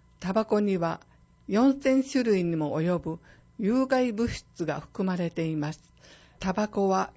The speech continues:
健康を損なうだけでなく、肌の美しさや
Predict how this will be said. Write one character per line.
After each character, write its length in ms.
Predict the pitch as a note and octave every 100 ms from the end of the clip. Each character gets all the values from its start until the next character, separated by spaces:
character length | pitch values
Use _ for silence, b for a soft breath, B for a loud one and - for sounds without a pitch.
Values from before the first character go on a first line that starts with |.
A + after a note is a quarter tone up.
| _
健 300 | - C4 B3+
康 240 | - A#3+
を 80 | A3+
損 400 | A#3+ - G#3+ C#4
な 140 | C#4 C#4
う 100 | F3+
だ 140 | F#3+
け 120 | -
で 160 | D#3 D3
な 180 | D3+ D#3+
く、 240 | - C#3+ - _ b b -
肌 280 | A#3+ A#3 G#3
の 160 | F3+
美 440 | F3 - G#3 - G3
し 80 |
さ 240 | - - D#3+
や 200 | D#3